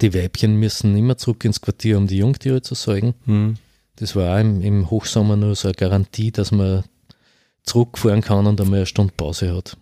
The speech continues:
Speaker 1: Und
Speaker 2: Mhm.
Speaker 1: das müssen die Weiberl halt dann im Herbst nicht mehr machen. Dann fallen die Pausen auch weg. Oder die, die, die Sicherheit, dass das Tier irgendwann einmal zurückfliegt und <clears throat> auch wenn du das verlierst zum Beispiel,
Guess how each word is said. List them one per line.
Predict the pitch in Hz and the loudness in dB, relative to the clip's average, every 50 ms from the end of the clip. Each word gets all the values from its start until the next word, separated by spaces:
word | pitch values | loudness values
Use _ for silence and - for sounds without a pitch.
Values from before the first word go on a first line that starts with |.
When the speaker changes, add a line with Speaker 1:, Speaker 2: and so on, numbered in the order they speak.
| _ - | _ -2
Speaker 1:
Und | - 104 | 0 0
Speaker 2:
Mhm. | 104 98 | 2 2
Speaker 1:
das | 101 101 - | 2 2 0
müssen | 98 90 - - 107 | 0 0 0 -2 0
die | 104 92 | 0 0
Weiberl | 90 87 90 104 98 | 0 0 0 0 0
halt | 92 98 - - | 0 -2 -2 -2
dann | - 101 98 | -2 0 0
im | 98 95 95 90 | 2 2 0 0
Herbst | 90 98 92 - - - 104 | 0 -2 -2 -4 -4 -2 0
nicht | 101 104 | 2 2
mehr | 117 117 | 2 2
machen. | 110 107 101 - - - 117 104 - _ _ _ _ _ _ - | 0 0 -2 -4 -6 -6 -6 -6 -8 _ _ _ _ _ _ -4
Dann | - 98 95 | -2 -2 0
fallen | - 101 95 | 0 0 0
die | 98 95 | 0 -2
Pausen | - - 82 85 87 98 90 | -4 -6 -4 0 0 0 0
auch | 90 98 | 0 -2
weg. | 110 110 110 _ - - _ _ _ _ _ _ _ _ _ _ - | -4 -6 -8 _ -18 -20 _ _ _ _ _ _ _ _ _ _ -8
Oder | 104 95 98 92 | -4 -2 -2 -2
die, | - - 107 | -2 -2 -2
die, | 98 - - - - - - - - - - - - - - - - - - | 0 0 0 0 -2 -2 -2 -2 -4 -6 -8 -10 -12 -16 -18 -20 -20 -8 -4
die | - 117 | -2 -2
Sicherheit, | - - - 139 - - 143 127 120 117 117 - 127 | 0 0 0 0 0 0 0 0 2 0 0 -2 -4
dass | 117 - | -4 -2
das | - 123 110 160 | 0 0 0 0
Tier | 120 127 127 127 | 0 0 0 0
irgendwann | 127 123 - 127 120 | 0 0 0 0 0
einmal | 117 120 117 - | 0 0 -2 -2
zurückfliegt | - 127 135 - - - 127 123 127 - - - | 0 0 -2 -2 -2 -2 0 0 0 0 0 0
und | 123 113 113 110 - - - - - - - - - | 0 0 0 -2 -6 -10 -20 -20 -20 -20 -20 -20 -20
<clears throat> | - - _ _ - - - | -20 -20 _ _ -12 -4 -2
auch | 156 165 | -2 0
wenn | 165 165 160 147 131 | 0 0 0 0 0
du | - 117 117 117 113 - - | -2 -2 -2 -2 -2 -4 -6
das | 123 - | -6 -2
verlierst | - 120 113 110 117 131 135 - | -2 0 0 2 0 0 0 0
zum | - 123 113 95 | 0 0 0 0
Beispiel, | 104 98 - - - - 123 120 | 0 -2 -4 -4 -2 0 0 0